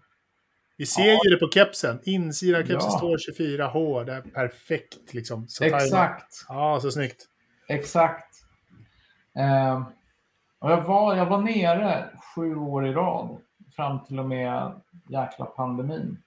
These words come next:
Speaker 2: Men, eh, men jag får lov att erkänna att jag inte sett så lite på, på Le Mans tjugofyra timmars som i år på de senaste femton åren. Jag har knappt sett någonting förutom,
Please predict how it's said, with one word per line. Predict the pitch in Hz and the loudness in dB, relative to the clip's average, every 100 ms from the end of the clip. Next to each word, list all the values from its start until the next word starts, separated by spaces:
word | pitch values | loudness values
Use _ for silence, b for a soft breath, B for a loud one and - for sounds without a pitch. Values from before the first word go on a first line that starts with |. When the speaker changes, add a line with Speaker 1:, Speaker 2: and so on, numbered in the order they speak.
| _ _ _ _ _ _ _ _ _ _ _ _ _ _ 127 | _ _ _ _ _ _ _ _ _ _ _ _ _ _ -6
Speaker 2:
Men, | 131 135 135 135 135 131 | 0 2 2 2 0 0
eh, | 131 131 127 - - | 0 0 -2 -6 -6
men | 131 | 0
jag | 151 160 | 0 0
får | 220 | 0
lov | 247 220 | 0 2
att | 208 | 2
erkänna | 196 - 214 185 143 | 2 2 0 0 0
att | |
jag | 160 208 | 2 0
inte | 226 | -2
sett | 196 - 190 175 | -6 -2 -2 -4
så | - 165 | -6 -2
lite | 175 185 139 - - 220 - | 0 0 -2 -8 -6 -6 -6
på, | 151 143 139 139 135 92 - - | -6 -4 0 2 2 0 -8 -12
på | 139 135 | -6 -2
Le | 139 | -2
Mans | 139 135 127 - | -2 -2 -2 -6
tjugofyra | - 139 131 | -8 -2 -2
timmars | 127 147 143 131 127 - - | -2 -4 -2 -2 -2 -6 -12
som | - 139 135 | -10 -6 -4
i | 165 | -2
år | 185 131 110 - - | -2 -2 -4 -8 -6
på | 131 | -4
de | 131 127 | -2 -4
senaste | - 135 123 120 127 | -4 -2 -2 -4 -6
femton | - 123 113 120 | -4 -4 -4 -4
åren. | 135 190 135 - - | 0 2 0 -2 -2
Jag | 151 | -2
har | - | -2
knappt | 185 - | -4 -4
sett | - 135 - | -8 -8 -6
någonting | 127 123 120 120 170 160 107 - | -4 -2 -4 -6 -4 -4 -6 -6
förutom, | - 214 - - 58 - | -8 -8 -6 -4 -4 -6